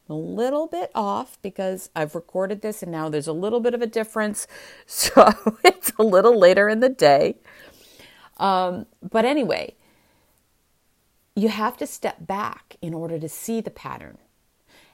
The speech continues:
And that in and of itself is actually, like, the ability to step back and look at your life objectively, curiously, that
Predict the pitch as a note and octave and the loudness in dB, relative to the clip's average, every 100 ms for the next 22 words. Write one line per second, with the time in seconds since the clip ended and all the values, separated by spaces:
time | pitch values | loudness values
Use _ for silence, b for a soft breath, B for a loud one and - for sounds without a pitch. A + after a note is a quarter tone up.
0 | b - F#3 F3+ F3 F3 - _ _ _ | b -8 -4 -4 -4 -8 -14 _ _ _
1 | - D3 D3+ F3+ G#3 A3+ A3 G#3+ G3 F3+ | -20 -12 -2 0 0 -2 -2 -2 -2 -4
2 | F3 - - E3+ A#3+ F4 - _ F3 D#3 | -6 -8 -6 -4 -4 -6 -20 _ -8 -8
3 | - _ F3+ G#3 - - F#3+ D#3+ C#3 C#3 | -10 _ -4 -4 -6 -10 -6 -4 -4 -4
4 | - _ _ _ - D#3+ D3 D#3+ - F3+ | -8 _ _ _ -10 -8 -8 -10 -4 -2
5 | F3 - G3+ A3 A3 F#3 D#3+ - - F3+ | 0 0 2 4 2 -2 -6 -8 -4 -4
6 | - - C4 D4 - _ b b b b | -2 -4 -4 -6 -14 _ b b b b
7 | F3+ F3 D#3+ F#3 G3+ - G#3+ D#3+ E3+ D#3+ | -8 -4 -2 -2 -4 -8 -8 -4 -4 -2
8 | D3+ D#3+ E3+ - D3+ - D#3 D#3+ A#3 A3+ | -2 -4 -6 -8 -8 -6 -10 -8 -8 -6
9 | B3 C4 C4 _ _ _ _ _ - E3+ | -8 -8 -14 _ _ _ _ _ -12 -6
10 | F3 F#3+ B3+ - C#4 C#4+ D4+ _ _ _ | -4 -4 -6 -6 -8 -8 -10 _ _ _
11 | b b b b _ _ C#3 C3+ C3+ F3 | b b b b _ _ -14 -8 -4 -4
12 | D#3 - | -4 -10